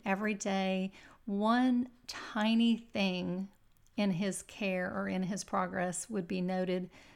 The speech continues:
that had improved, to the point that about two and a half weeks after that, maybe three weeks after that, he was released from the hospital. So this man went from being on the very brink,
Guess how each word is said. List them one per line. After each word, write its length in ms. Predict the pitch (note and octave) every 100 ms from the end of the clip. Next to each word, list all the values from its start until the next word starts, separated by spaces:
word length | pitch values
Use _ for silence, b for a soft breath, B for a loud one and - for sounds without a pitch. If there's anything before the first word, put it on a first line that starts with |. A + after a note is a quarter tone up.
| B
that 160 | G3+ F#3
had 220 | G3 F#3
improved, 680 | F3+ F3 - F#3+ F3+ - - B B B _
to 180 | - G#3+
the 100 | A#3
point 640 | - A3 G3 F#3+ G#3 -
that 280 | G3 F#3 G3
about 400 | G3 G3 G3 C#4
two 200 | - G3+
and 100 | G3+
a 40 |
half 260 | G3 G3 -
weeks 260 | G3+ - - -
after 340 | G3+ A3+ G3+
that, 320 | F#3 F3+ F#3+
maybe 220 | A3+ G3 G3+
three 260 | A3+ A3
weeks 320 | G3+ F#3 - -
after 240 | - - A#3+
that, 380 | G#3 G3+ A3 - B B B
he 160 | -
was 240 | G#3+ G3 G#3+
released 360 | G3 F3+ F3
from 100 | -
the 80 | F3+
hospital. 480 | F3 F#3 - - G#3
So 180 | - G#3+
this 300 | F#3 A3+ -
man 240 | A3 G#3
went 240 | F#3 F#3+ -
from 200 | F#3 F#3
being 300 | F#3 F3+ G3 -
on 240 | G#3 F#3+
the 180 | F#3 G3+
very 680 | F3+ E3+ G#3+ G#3 A3 A3+ A#3 B B B B
brink, 480 | G#3+ G3 G3 F3 -